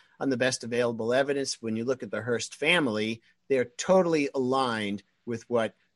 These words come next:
population health in our college is all about.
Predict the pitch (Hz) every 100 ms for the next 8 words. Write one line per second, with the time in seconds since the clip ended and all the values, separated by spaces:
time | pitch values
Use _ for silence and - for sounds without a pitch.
0 | _ - 147 - 123 117 110 - 113 110
1 | 104 104 104 107 170 160 113 101 - 147
2 | 110 110 101 90 82 80